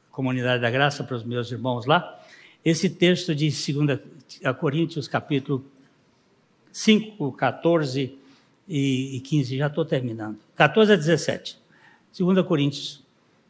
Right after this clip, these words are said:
então, puseram um negócio novo aqui, eu tô me atrapalhando entre um e outro.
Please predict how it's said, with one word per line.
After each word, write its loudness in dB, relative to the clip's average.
então, -2
puseram 2
um 2
negócio 2
novo 2
aqui, -2
eu 4
tô 0
me -4
atrapalhando 0
entre -2
um 0
e 0
outro. -2